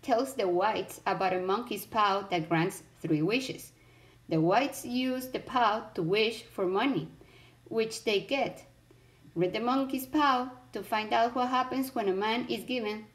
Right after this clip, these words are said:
three wishes. Don't forget to check the vocabulary. So, are you ready to read? After you read, I'm sending you homework.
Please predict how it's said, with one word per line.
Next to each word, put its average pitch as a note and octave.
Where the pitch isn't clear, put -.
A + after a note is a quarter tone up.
three F#3+
wishes. E3
Don't E4+
forget C4+
to C4+
check -
the A#3
vocabulary. A3
So, C4
are -
you C4+
ready D4
to D#4+
read? E4
After D4+
you F4
read, B3
I'm B3
sending A#3
you B3
homework. F#3+